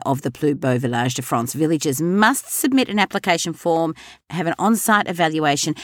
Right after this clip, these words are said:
and meet certain criteria. At the moment, there are about a hundred and sixty villages on the list, so obviously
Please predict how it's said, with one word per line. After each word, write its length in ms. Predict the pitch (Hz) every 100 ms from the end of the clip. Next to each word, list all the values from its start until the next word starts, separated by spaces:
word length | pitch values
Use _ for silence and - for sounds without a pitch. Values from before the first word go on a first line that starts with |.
| -
and 240 | - 180 180
meet 200 | 185 -
certain 360 | - 175 -
criteria. 840 | 165 170 156 - 175 147 139 120 135 - - - _ -
At 140 | 180
the 100 | 196
moment, 680 | 180 190 202 214 233 247 190
there 240 | 170 185 180
are 200 | 170 165
about 260 | 160 165
a 40 | 156
hundred 400 | - 208 202 196
and 80 |
sixty 300 | 180 196 -
villages 380 | 180 185 180 180
on 80 | 185
the 80 | 180
list, 340 | 208 320 - - -
so 440 | - 196 180 180 -
obviously 720 | 185 185 220 - 202 180 165